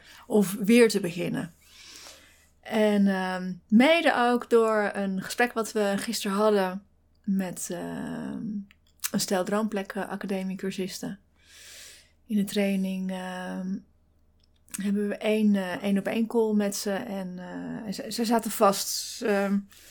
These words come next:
<clears throat> ja, ze konden niet lekker verder. Ze voelden zich een beetje verlamd. Dus daar hebben we een gesprek over gehad en doorgevraagd en tips gegeven. En, ehm, ehm,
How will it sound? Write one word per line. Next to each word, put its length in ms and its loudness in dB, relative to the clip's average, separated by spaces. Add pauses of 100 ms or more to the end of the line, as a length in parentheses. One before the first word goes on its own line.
(440)
<clears throat> 800 6
ja, 100 8
ze 100 2
konden 240 8
niet 80 8
lekker 240 4
verder. 400 4
Ze 120 -6
voelden 240 6
zich 120 2
een 80 4
beetje 240 0
verlamd. 500 0
Dus 340 -6
daar 100 0
hebben 120 -2
we 100 -6
een 80 -6
gesprek 280 0
over 280 0
gehad 460 -6
en 200 -8 (680)
doorgevraagd 1040 4
en 260 -6 (1080)
tips 260 2
gegeven. 840 0 (760)
En, 400 2
ehm, 580 -6 (1800)
ehm, 800 -6